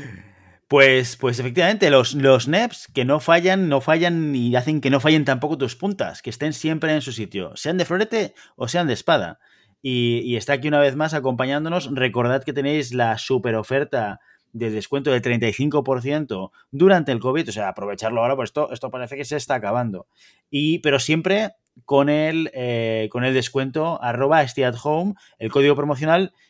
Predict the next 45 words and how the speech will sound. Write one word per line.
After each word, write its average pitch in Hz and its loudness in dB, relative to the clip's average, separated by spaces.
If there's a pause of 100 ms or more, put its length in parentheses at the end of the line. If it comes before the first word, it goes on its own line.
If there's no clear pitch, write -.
(160)
que 120 -6
solo 139 2
lo 139 8
obtenéis 131 -2
aquellos 123 -4
que 110 -10
sois 123 -6
oyentes 117 -4
fieles 120 -4
y 110 -14
seguidores 107 -6
fieles 113 -6
de 117 -10
Llamada 104 -2
a 92 -4
Pista, 135 -8 (300)
como 175 2
nuestros 190 2
invitados 165 2
de 170 0
hoy. 202 -2 (100)
Fíjate 175 -4
lo 160 0
que 131 -2
te 113 -2
digo, 170 -4 (320)
que 123 -2
quizás 147 6 (140)
alguno 123 0
no 123 -2
lo 143 2
era 143 4
antes 139 -4
de 139 -4
la 139 0
entrevista, 151 -4
pero 123 -2
después 120 -2
de 147 -4
la 151 2
entrevista, 135 -2
aunque 120 -2
sea 123 -2
por 147 0
obligación, 143 0